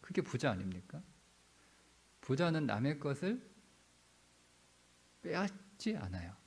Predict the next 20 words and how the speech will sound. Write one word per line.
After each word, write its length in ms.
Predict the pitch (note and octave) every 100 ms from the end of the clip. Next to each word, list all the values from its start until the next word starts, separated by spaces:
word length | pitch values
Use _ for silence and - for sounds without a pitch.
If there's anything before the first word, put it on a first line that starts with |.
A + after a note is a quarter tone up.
| - -
그게 220 | - G#3+ A3+
부자예요. 720 | - A2 G2 F2 E2 A2 C#3 - -
부자니까 960 | - F3 A#3 G#3 F#3+ C#3+ A2+ C3 B2+ G#2 D3 G3 - - - - -
남의 320 | D3 F#3 G#3
것이 280 | G#3 G#3 G3
아쉽지 420 | - - G3 G3
않은 260 | B2 B2+ D3+
거예요. 420 | B2 G2+ A#2+ G#2+
내가 260 | A#2+ D3 F#3
이미 220 | E3 E3
부자인데, 760 | D#3+ C3+ C#3 C3 A2 G#2 A#2 G2 - - - - -
내가 240 | C3+ D#3+
이미 220 | F3 E3 D#3+
다 220 | A#2+ D#3+
가졌는데, 800 | E3+ D3 A#2+ G2+ F#2+ F#2+ A2 G#2 - - - - - - - -
음, 200 | - A2+ C3+ - -
뭐가 380 | C3+ E3+ F#3+ C#3
뭐 180 | A#2+
욕심이 340 | A2+ B2+ - C3+
나겠어요? 600 | G2+ G#2 G#2+ - G2